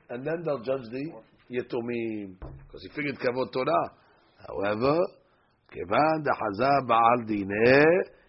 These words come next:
yekara deka'avid le istatem ta'ante. When the guy who, uh, was in the court against Rav Anan's, uh,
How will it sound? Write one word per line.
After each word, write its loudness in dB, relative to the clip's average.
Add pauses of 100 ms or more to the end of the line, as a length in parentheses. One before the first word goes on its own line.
(120)
yekara 4
deka'avid 0
le 4 (500)
istatem 0
ta'ante. -2 (520)
When -6
the -6 (340)
guy 2 (560)
who, -8 (140)
uh, -14 (280)
was -12 (100)
in -12
the -10
court 0
against -4
Rav -2 (100)
Anan's, -4
uh, -10